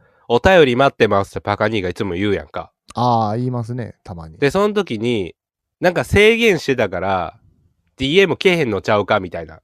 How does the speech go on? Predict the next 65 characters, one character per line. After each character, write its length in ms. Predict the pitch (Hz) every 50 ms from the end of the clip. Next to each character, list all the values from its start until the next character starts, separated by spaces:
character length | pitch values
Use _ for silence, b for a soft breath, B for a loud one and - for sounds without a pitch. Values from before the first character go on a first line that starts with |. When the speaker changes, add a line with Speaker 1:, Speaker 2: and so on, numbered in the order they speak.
| _ _ _
Speaker 2:
あ 960 | 185 208 233 233 233 247 233 233 226 226 220 214 208 208 202 202 190 160 143
ー、 0 |
は 180 | - - 180 180
い 80 | 156
は 160 | 151 117 170
い 80 | 180 143
は 160 | - 160 151
い 80 | 147 143
は 120 | - 143
い。 60 | 135
あ 60 | 117 113
の、 80 | 113
TikTok 600 | - - 170 165 - - - - 160 - - 127
の 80 | 101 80
方 180 | - 82 78
ね。 240 | 76 101 131 151 - _ _ _ _ _ _ _ _
Speaker 1:
そ 160 | - 165 147
う 20 | 127
そ 120 | - 131
う、 20 | 120
TikTok 720 | - 165 165 - - - 160 - 175 165 - - 151 147
で、 380 | 180 175 165 127 101 85 - _ _ _ _
な 100 | - 143
ん 60 | 139
か、 340 | - 117 101 92 85 - _ _
フ 80 | - 185
ォ 40 | 190
ロ 140 | 202 202 196
ワ 160 | 196 190 190
ー 40 | 180
し 80 | - -
か 100 | 110 -
来 240 | - 139 127 127
え 60 | 117 104
へ 200 | 101 101 95 95
ん 40 |
よ 80 | 95 92
う 20 | 87
に 60 | 82
し 60 | -
て 100 | - 107
た 100 | - 87
み 120 | 82 82 80
た 80 | 82
い 40 | 82
な。 180 | 78 78 76 -
Speaker 2:
あ、 160 | - 107 113 104
し 60 | -
て 100 | - 123
ま 80 | 120
し 60 | 117 -
た、 60 | 101
Speaker 1:
言 20 |
っ 20 | -
て 40 |
た 60 | - 101
っ 0 |
け？ 0 |
Speaker 2:
し 0 |
て 0 |
ま 120 | 98 98
し 60 | -
た。 100 | - 87
は 200 | - - 107 104 90
い。 140 | - -